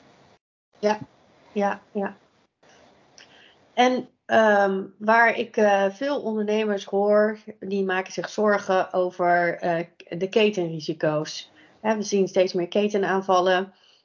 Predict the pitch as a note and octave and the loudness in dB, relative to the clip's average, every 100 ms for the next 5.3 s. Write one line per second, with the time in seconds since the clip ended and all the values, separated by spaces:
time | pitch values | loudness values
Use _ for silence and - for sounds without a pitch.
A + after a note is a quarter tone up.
0 | - - G3 F3+ F3 F3 G3 G#3 G#3+ G3 | -14 -4 -2 0 0 -2 -2 -2 -2 0
1 | G3+ G3+ F#3 F#3 F3+ F#3 F3 E3+ F3+ F#3 | -2 -2 0 0 2 0 0 0 4 4
2 | F3 C#3+ F#3 F3 - F#3 F3+ F3 E3+ F3 | 2 -2 -8 -8 -6 -6 -2 0 0 -4
3 | F3 G3 G3 F3 E3+ F3 F3+ E3+ F3 E3 | -4 -2 -2 -4 -6 -4 -2 -2 -2 -6
4 | D#3+ D3 C#3+ F3 - G3+ G3 F#3 E3+ E3+ | -12 -10 -6 -6 -2 -2 0 0 0 0
5 | E3 E3 | 0 -2